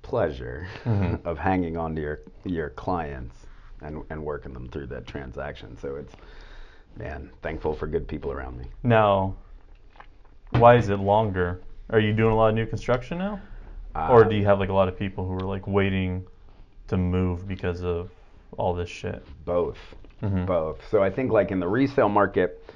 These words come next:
Speaker 1: what I'm seeing is I'm, I'm predominantly seller.
Speaker 2: Mm-hmm.
Speaker 1: And so obviously these stop orders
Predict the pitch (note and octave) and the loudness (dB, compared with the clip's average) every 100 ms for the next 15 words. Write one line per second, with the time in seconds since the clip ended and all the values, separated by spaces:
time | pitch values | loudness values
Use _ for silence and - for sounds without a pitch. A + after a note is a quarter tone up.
0 | - F2 G#2 A2 G2 G2 F2+ E2+ F#2+ F#2 | -8 0 2 2 0 -2 -2 0 -2 -2
1 | G2 F#2+ F#2+ G2 G2+ A2+ F#2+ F#2+ A2+ G#2+ | -4 0 2 4 4 2 0 4 8 8
2 | A2+ A#2 - A#2+ G2+ F#2 F#2 - F2+ F2+ | 6 0 -6 -4 -2 -2 -4 -8 -4 -4
3 | - E2+ E2+ E2+ - D#2+ D#2 - - E2+ | 0 2 2 0 -4 -8 -8 -4 0 0
4 | E2+ F2+ F2 F2 - | 2 0 0 -4 -6